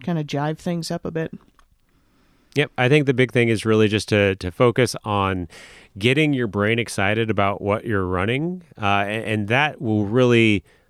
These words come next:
Speaker 2: I think, help with, uh, avoiding some of the burnout. If you, if you're excited, if your brain is excited and you, like, it's something that you wanna get involved in,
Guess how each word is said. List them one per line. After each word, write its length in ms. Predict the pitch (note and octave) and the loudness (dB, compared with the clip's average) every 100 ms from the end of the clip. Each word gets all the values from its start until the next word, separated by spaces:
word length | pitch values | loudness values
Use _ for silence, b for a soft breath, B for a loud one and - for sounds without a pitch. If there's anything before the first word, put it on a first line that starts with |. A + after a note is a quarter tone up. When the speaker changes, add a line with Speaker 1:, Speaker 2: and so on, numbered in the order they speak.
| b | b
Speaker 2:
I 60 | |
think, 240 | A2+ G#2 G2+ | -10 -8 -8
help 440 | - A2 G#2+ - - _ _ _ - | -2 0 0 -4 -20 _ _ _ -8
with, 380 | G2+ F#2+ - - | -4 -4 -6 -16
uh, 160 | - G#2 - | -8 -8 -4
avoiding 720 | G2 F2+ F#2+ G#2 G#2+ A2 G#2+ | -6 -4 -2 -2 0 -2 -4
some 200 | - G#2 | -4 -4
of 60 | |
the 80 | G2 | -4
burnout. 600 | F2 G2+ G#2 G#2 G#2 G2+ - G#2+ | -2 0 0 0 -2 -4 -12 -12
If 240 | G#2 - | -10 -8
you, 300 | G2+ F#2+ F2+ | -6 -6 -6
if 200 | G#2 - | -10 -8
you're 160 | F#2 F2+ | -6 -6
excited, 680 | F2 - B2+ C3 A#2+ A#2 | -8 -4 -2 0 0 -2
if 240 | A2 F#2+ - | -4 -8 -8
your 60 | |
brain 340 | F2 B2+ C3+ C3 | -8 -4 -2 -2
is 140 | A2 | -4
excited 560 | A#2 - A2+ A2 G#2 F#2+ | -6 -2 0 0 -2 -2
and 160 | F#2 | -4
you, 220 | F#2 F#2+ F2+ - | -4 -6 -8 -6
like, 220 | G2+ E2 - | -4 -4 -8
it's 160 | E2+ | -10
something 280 | D3+ C#3 C3+ | -8 -4 -4
that 80 | A2+ | -6
you 120 | G#2+ | -8
wanna 400 | F#2+ F2 G#2 A2+ | -10 -6 -2 -2
get 160 | G2+ A2 | -2 -6
involved 460 | G#2 G2+ G#2 A2 B2 | -4 -2 0 -2 -2
in, 200 | B2+ | -4